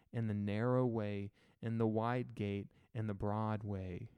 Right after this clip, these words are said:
And so I encourage you, I pray for you life group leaders as you're doing that, that you would be encouraged,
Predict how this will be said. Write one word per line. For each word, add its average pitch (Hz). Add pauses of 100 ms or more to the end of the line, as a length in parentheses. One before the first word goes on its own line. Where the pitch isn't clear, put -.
(140)
And 110
so 101
I 110
encourage 117
you, 117
I 95
pray 110
for 113
you 110
life 104
group -
leaders 104
as 98
you're 107
doing 104
that, 98 (840)
that 104
you 107
would 104
be 104
encouraged, 107